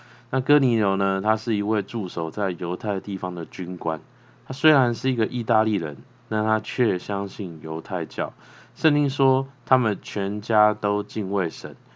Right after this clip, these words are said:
也多多周济百姓，常常向神祷告。他是一个很虔诚的人。天父渴望哥尼流也能够认识耶稣，认识救恩。所以呢，他差派天使去向哥尼流显现，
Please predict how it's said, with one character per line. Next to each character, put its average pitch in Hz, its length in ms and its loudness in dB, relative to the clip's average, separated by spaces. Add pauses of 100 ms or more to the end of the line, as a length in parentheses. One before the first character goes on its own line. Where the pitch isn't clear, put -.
(200)
也 87 260 -2
多 117 280 2
多 113 300 0
周 110 300 0
济 104 240 -6
百 76 260 -8
姓， - 240 -8 (380)
常 117 320 4
常 101 320 0
向 101 280 -2
神 82 300 -10
祷 76 240 -6
告。 80 280 -2 (420)
他 113 80 4
是 120 160 -2
一 110 40 0
个 104 160 0
很 85 300 -6
虔 95 260 -6
诚 87 200 -8
的 90 100 -6
人。 80 140 -8 (640)
天 147 200 4
父 156 100 2
渴 107 320 0
望 123 260 4
哥 120 220 0
尼 117 160 0
流 85 260 -2
也 87 200 -6
能 85 180 -8
够 101 160 -2
认 104 260 0
识 92 260 -6
耶 87 220 -2
稣， 80 280 -10 (120)
认 107 140 2
识 90 240 -8
救 82 280 -4
恩。 78 120 -8 (440)
所 156 200 2
以 139 60 4
呢， 120 180 2
他 131 140 0
差 135 280 2
派 131 200 2
天 120 280 -2
使 98 200 -6
去 110 180 -8
向 95 360 -4 (140)
哥 107 140 0
尼 101 140 -2
流 85 180 -2
显 76 260 -12
现， 80 280 -10